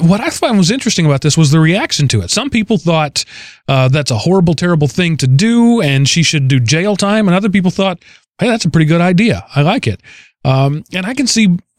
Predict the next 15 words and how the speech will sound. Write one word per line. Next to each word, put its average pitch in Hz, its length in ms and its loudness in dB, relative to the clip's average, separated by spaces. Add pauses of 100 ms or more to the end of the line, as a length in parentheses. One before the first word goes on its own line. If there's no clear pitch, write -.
(100)
uh, 185 220 2
both 202 260 -2
sides 247 340 0
of 110 80 0
it. 101 120 -6
My 240 180 0
only 285 300 2
issue, 117 320 -4 (440)
uh, 139 160 0
is 156 160 0
not 220 240 -2
what 190 140 -2
she 180 140 -2
did, 156 260 -2
actually. 120 400 -4